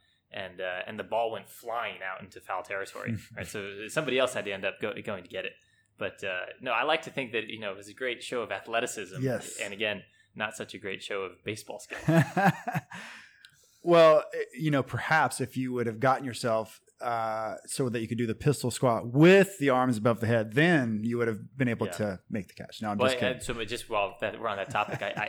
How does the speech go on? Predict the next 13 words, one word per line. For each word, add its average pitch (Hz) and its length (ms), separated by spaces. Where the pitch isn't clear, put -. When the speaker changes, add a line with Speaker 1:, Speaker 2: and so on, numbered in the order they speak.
Speaker 1:
I, 104 60
I 101 40
just 117 260
made 104 240
a 95 60
similar 107 560
play 101 500
in 98 180
the 92 80
summer 123 380
softball 92 560
league, 90 260
uh, 92 400